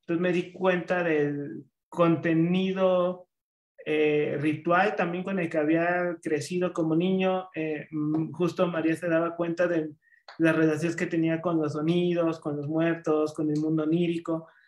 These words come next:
y que eso era muy particular. Y justo empecé a buscar cuál era el texto más antiguo que mencionara,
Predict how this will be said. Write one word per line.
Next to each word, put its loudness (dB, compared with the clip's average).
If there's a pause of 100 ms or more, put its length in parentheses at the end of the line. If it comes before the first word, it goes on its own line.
(480)
y -6
que 2
eso -2
era 2
muy 0
particular. 0 (880)
Y -4
justo -2
empecé -2
a 4
buscar 0 (640)
cuál 6
era 4
el 0
texto -4
más -2
antiguo 0
que -4
mencionara, -2